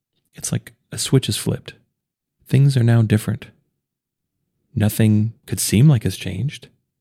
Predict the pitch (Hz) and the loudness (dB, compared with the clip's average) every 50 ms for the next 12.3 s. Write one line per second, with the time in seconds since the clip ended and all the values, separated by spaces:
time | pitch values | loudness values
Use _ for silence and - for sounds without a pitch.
0 | _ _ _ _ _ - 107 - - - 98 95 98 95 95 92 90 95 101 127 | _ _ _ _ _ -8 -8 -6 -4 -4 -4 -4 -4 -4 -4 -2 0 2 0 0
1 | - - 98 90 87 95 107 131 151 - _ - - - 98 98 - - - 104 | 0 -4 -4 -4 -2 -2 -2 -4 -4 -6 _ -10 -8 -8 -8 -10 -12 -6 -2 0
2 | 107 120 117 110 104 - - 104 - - 98 95 92 - - 110 117 - 190 185 | 0 0 0 -2 -4 -6 -6 -6 -4 -2 -2 -2 -2 -2 -4 -4 -2 0 -2 -2
3 | 180 - _ _ _ _ _ _ _ _ _ _ _ _ _ _ _ _ - 123 | -2 -4 _ _ _ _ _ _ _ _ _ _ _ _ _ _ _ _ -2 -2
4 | - - 160 - 156 139 - 147 139 135 131 - 123 123 135 123 127 123 120 123 | 0 -2 0 0 -2 -2 0 0 0 0 0 -2 -2 0 0 2 2 2 2 0
5 | 131 - - _ _ _ _ - - - - - 147 143 139 127 139 156 170 123 | -2 -4 -8 _ _ _ _ -14 -12 -8 -2 0 2 2 4 4 4 4 4 4
6 | - - - 104 104 107 110 117 110 110 110 - - 110 123 - - 135 117 123 | 2 -2 -4 -4 -4 -2 0 0 0 0 0 0 0 0 0 0 -2 -4 -4 -4
7 | 120 - - 143 170 165 131 - - _ _ _ _ _ _ _ _ _ _ - | -4 -4 -2 0 0 0 -2 -4 -10 _ _ _ _ _ _ _ _ _ _ -4
8 | - 117 120 131 147 143 - 143 147 143 139 127 - - - 143 131 135 - - | -2 2 2 4 2 2 2 2 2 2 2 0 -2 0 0 0 0 0 -4 -6
9 | - 113 107 110 107 104 107 98 104 98 95 101 127 139 - - 127 - - _ | -6 -2 0 0 0 -2 -2 -4 -2 -2 0 0 0 -2 -2 -6 -12 -16 -20 _
10 | _ _ _ _ _ _ _ _ _ _ - - 107 104 107 110 110 113 110 - | _ _ _ _ _ _ _ _ _ _ -2 0 0 2 2 0 -2 -2 -4 -4
11 | - - - - 110 117 123 117 98 90 - - - - 123 131 - - - - | -4 -4 -2 -2 0 0 0 0 -2 -4 -6 -8 -6 -4 -2 -2 -2 -6 -8 -8
12 | 117 113 - - - - | -10 -10 -12 -16 -20 -20